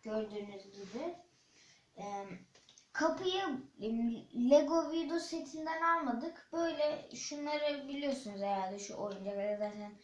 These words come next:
bilmeyen yoktur. Varsa da söylemiş oldum. Bunları biz böyle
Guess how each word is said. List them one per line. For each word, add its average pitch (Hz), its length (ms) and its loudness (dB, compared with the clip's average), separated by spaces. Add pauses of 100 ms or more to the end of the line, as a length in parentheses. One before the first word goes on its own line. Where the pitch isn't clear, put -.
(180)
bilmeyen 214 420 -2
yoktur. 214 300 -4 (340)
Varsa 269 640 4
da 311 80 -2
söylemiş 247 500 -4
oldum. 202 320 -6 (520)
Bunları 370 480 0
biz 359 180 -4
böyle 359 580 -2